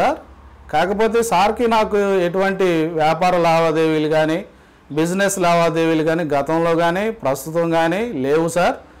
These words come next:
ఇవన్నీ కూడా పుకార్లు. శ్రావణ్ గారు మా తెలుగుదేశం పార్టీకి, మా ప్రాంత నియోజకవర్గ, అంటే తాడికొండ నియోజకవర్గానికి గతంలో ఎమ్మెల్యేగా ఉన్నారు,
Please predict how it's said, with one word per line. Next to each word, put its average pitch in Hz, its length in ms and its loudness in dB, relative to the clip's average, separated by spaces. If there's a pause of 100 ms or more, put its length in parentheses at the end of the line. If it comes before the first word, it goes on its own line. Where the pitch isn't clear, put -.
(280)
ఇవన్నీ 165 360 0
కూడా 214 180 2 (120)
పుకార్లు. 175 480 0 (460)
శ్రావణ్ 202 480 2
గారు 254 200 4 (120)
మా 208 80 4 (100)
తెలుగుదేశం 220 560 2
పార్టీకి, 196 460 0 (520)
మా 160 100 4 (140)
ప్రాంత 214 460 2
నియోజకవర్గ, 202 600 0 (140)
అంటే 175 140 0 (100)
తాడికొండ 202 420 2 (120)
నియోజకవర్గానికి 185 920 0 (560)
గతంలో 196 320 2 (120)
ఎమ్మెల్యేగా 190 440 2
ఉన్నారు, 190 240 2